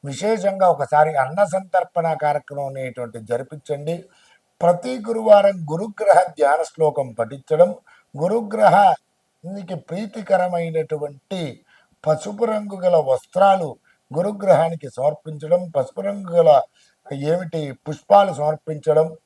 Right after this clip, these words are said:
అలాగే స్వామివారి యొక్క ధ్యాన శ్లోకం పఠిస్తూ గురుగ్రహానికి ఆవు నేతితో, పసుపు వత్తితో దీపారాధన అనేటువంటిది చేయటం పూర్వకంగా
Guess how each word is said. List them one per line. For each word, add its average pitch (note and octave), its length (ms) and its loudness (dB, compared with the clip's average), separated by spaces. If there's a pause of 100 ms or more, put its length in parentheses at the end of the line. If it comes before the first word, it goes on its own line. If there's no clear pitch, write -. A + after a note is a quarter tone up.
(260)
అలాగే F3+ 400 6 (1300)
స్వామివారి G#3+ 580 6
యొక్క G3 300 2
ధ్యాన D#3+ 440 2
శ్లోకం F3+ 520 -2
పఠిస్తూ D#3 640 -2 (960)
గురుగ్రహానికి F3 680 4
ఆవు F3 400 6
నేతితో, F#3+ 600 -12
పసుపు G#3+ 480 0
వత్తితో E3 580 4 (480)
దీపారాధన F#3 840 6
అనేటువంటిది D3+ 840 -6 (380)
చేయటం E3 680 0
పూర్వకంగా F3 800 4